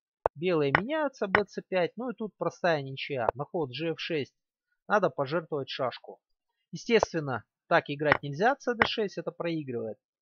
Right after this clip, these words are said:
Черные сами пожертвуют шашку, Ф Е пять. И видите, здесь даже побеждают. То есть на такой ход уже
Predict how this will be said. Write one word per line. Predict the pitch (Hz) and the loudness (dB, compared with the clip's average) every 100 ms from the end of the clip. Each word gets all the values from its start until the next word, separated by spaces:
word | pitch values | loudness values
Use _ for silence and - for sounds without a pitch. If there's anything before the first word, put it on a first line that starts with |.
| _ _ _ _ _ _ | _ _ _ _ _ _
Черные | - 175 139 120 107 _ _ _ _ | -2 -2 0 -4 -6 _ _ _ _
сами | - 185 165 131 | 2 6 6 2
пожертвуют | - 151 160 156 165 165 | -2 0 -2 -2 -6 -6
шашку, | - 285 - 262 220 - _ - | -2 -4 -4 -4 -4 -6 _ -8
Ф | 185 - | -8 -6
Е | 180 | -8
пять. | - 180 160 _ _ _ _ _ - - _ _ _ _ _ | 0 0 0 _ _ _ _ _ 0 0 _ _ _ _ _
И | 143 | -6
видите, | 185 - 147 | -4 -4 -6
здесь | 131 165 151 | -4 -4 -2
даже | 131 139 139 | -4 -4 -6
побеждают. | - 139 147 131 135 113 104 _ _ | -6 -8 -8 -6 -4 -4 -6 _ _
То | - | -4
есть | - - | -4 -4
на | - | -10
такой | 156 - 214 | -10 -6 -6
ход | - 180 - | -6 -6 -4
уже | 123 123 143 | -6 -6 -8